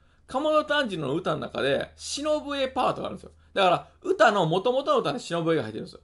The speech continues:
で、僕ちょっと、すごいいい曲なんで、もしあれだったら、えっとね、竈門炭治郎の歌を見られるよりも、もしあれだったら、本当にお時間あれば、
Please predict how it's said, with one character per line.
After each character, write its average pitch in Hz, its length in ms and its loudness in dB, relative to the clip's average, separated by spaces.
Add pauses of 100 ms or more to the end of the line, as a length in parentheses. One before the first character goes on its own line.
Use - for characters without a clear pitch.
(140)
で、 269 380 2 (260)
僕 220 180 0
ち 294 60 -4
ょ - 20 -8
っ 277 40 -14
と、 170 440 2 (840)
す - 180 -10
ご 440 140 4
い 359 60 6
い 247 40 4
い - 20 -6
曲 247 200 -6
な 202 120 0
ん 107 180 -8
で、 127 240 2
も 175 120 -4
し 208 80 -2
あ 220 80 8
れ 247 60 4
だ 233 80 2
っ 233 100 -2
た 262 100 4
ら、 226 280 6 (200)
え - 80 -12
っ 196 40 -12
と - 100 -10
ね、 233 180 -10
竈 214 120 -8
門 302 220 -2
炭 392 200 -2
治 285 60 -10
郎 147 80 -6
の 127 100 -2
歌 160 160 -4
を - 60 -4
見 - 120 -6
ら 113 100 -4
れ 127 100 0
る 139 80 -2
よ - 80 0
り 120 80 -4
も、 139 300 0 (180)
も 285 200 0
し 311 160 4
あ 302 80 8
れ 294 60 4
だ 285 100 6
っ - 120 -4
た 294 120 6
ら、 - 300 4
本 269 240 2
当 311 120 0
に 311 180 -4
お 262 100 6
時 233 80 -6
間 262 180 0
あ 220 60 0
れ 233 80 6
ば、 226 320 6